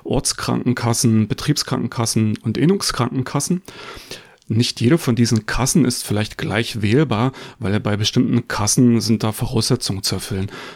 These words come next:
So die allgemeinen Ortskrankenkassen sind nur für eine bestimmte Region geöffnet, Betriebskrankenkassen vielleicht nur, wenn man in dem Betrieb arbeitet, für den die Betriebskrankenkasse zuständig ist. Da gibt's so ein paar kleine Besonderheiten, aber grundsätzlich hat man die Wahl zwischen diesen vielen Krankenkassen.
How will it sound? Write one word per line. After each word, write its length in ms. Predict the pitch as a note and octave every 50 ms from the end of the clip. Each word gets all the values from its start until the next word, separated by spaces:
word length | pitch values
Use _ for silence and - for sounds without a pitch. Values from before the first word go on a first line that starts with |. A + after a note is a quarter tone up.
| -
So 160 | - - -
die 80 | - G#2+
allgemeinen 420 | A2 G2+ G2+ G#2 A2 A2 A2 A2+
Ortskrankenkassen 920 | B2 A#2 A#2+ - - - - B2 - - A#2 - - A2+ A2 - - A#2 A2
sind 180 | G#2+ A2+ A#2 -
nur 120 | A2+ A#2 A2+
für 80 | -
eine 100 | A#2 A#2
bestimmte 380 | A2 - - B2 A#2+ A#2 - A#2+
Region 420 | A#2+ A2 - A#2 G#2+ A2 A#2+ B2
geöffnet, 540 | B2 B2+ - A2 G#2+ - - A2 A2 A2 - - - - - - - - - -
Betriebskrankenkassen 1040 | - A#2 - - - C3 B2 - - - B2+ A#2+ A#2+ B2 B2 - A#2 A#2 - A#2+
vielleicht 380 | - - A2+ A2+ A2+ - - -
nur, 360 | A#2 A#2 A#2 B2 B2+ B2+ A#2+
wenn 120 | A2+ A2
man 100 | A#2 A#2
in 140 | - - A2+
dem 80 | A#2 -
Betrieb 360 | A#2+ A#2+ - - A#2+ - -
arbeitet, 520 | A2+ G2+ B2+ C3 C#3 B2+ B2 - B2+ A#2+
für 100 | - -
den 160 | A#2+ A#2 A2+ A2
die 60 | A2+
Betriebskrankenkasse 920 | A2 A#2+ - - - - - - - B2+ B2 A#2 - - A#2 - - A2
zuständig 500 | - - C3+ A#2+ - - B2+ A#2+ - -
ist. 220 | B2+ - - - - - - - -
Da 60 | - C#3+
gibt's 160 | - - -
so 60 | F#3
ein 80 | D#3 -
paar 120 | A#2 A#2+
kleine 300 | - - A2+ A#2 A#2 A#2
Besonderheiten, 680 | - - - - G#2+ C#3 D#3+ D3+ C#3 C#3 C3+ - B2+ - - - - -
aber 200 | - A2 G#2+ A#2
grundsätzlich 420 | - - A2+ A2+ - - A2+ -
hat 140 | A2+ G#2+ -
man 160 | G#2+ A2 G#2
die 160 | - A2 G2+ A#2
Wahl 240 | G2+ F2+ G2 A2
zwischen 280 | - - - A2+ - A2+
diesen 280 | G#2+ A2+ G#2 A2 G#2 G#2
vielen 320 | - - - G#2+ G#2 A2
Krankenkassen. 640 | - - G#2+ G2+ F#2+ F2+ - - G#2+ - - F#2